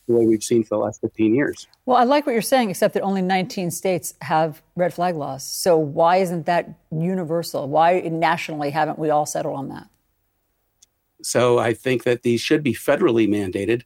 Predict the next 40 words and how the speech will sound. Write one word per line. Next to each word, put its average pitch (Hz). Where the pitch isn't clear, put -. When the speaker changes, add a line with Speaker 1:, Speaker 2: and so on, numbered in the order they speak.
Speaker 1:
and 208
federally 202
subsidized, 104
because 135
one 156
of 151
the 131
reasons 120
that 127
states -
often 117
object 117
to 107
legislation 131
is 123
because 120
Washington 113
is 110
telling 135
them 113
what 110
to 107
do, 131
but 117
not 113
telling 110
them 107
how 110
to 107
pay 113
for 101
it. -
So 113
if, 113
if 135
as 123
a 117
nation 127
we 113
value 113